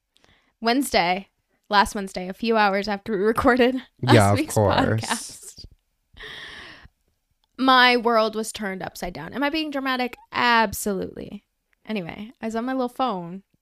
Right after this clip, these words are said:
Speaker 1: and I get a little email. No, actually, I was editing the podcast and I get a little email from Emily's grocery list and it says, "Beach Read movie when?"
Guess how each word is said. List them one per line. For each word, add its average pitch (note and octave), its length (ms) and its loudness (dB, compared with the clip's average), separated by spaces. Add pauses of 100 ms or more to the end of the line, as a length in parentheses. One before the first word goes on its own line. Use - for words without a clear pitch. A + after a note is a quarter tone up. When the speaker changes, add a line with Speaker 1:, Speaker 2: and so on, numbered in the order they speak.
(120)
Speaker 1:
and G#3+ 100 -10
I G#3 40 -4
get - 220 -10
a A3 60 -8
little G#3+ 260 -8
email. A3+ 380 -8
No, C4 220 -2
actually, D4+ 360 -4
I C#4+ 100 2
was C4+ 140 -2
editing B3+ 420 0
the G#3 80 -4
podcast C4+ 760 -4
and B3 160 -4
I B3 140 -4
get C#4+ 200 -8
a C#4 60 -8
little C4 280 -6
email G#3+ 560 -8 (580)
from A#3+ 200 -8
Emily's C4+ 380 -10
grocery G#3+ 420 -12
list F#3+ 360 -14
and G#3+ 120 -10
it G3+ 140 -12
says, G3 520 -10 (520)
"Beach C#4 220 -10
Read D4 160 -6
movie A#3 360 -6
when?" F#3+ 460 -12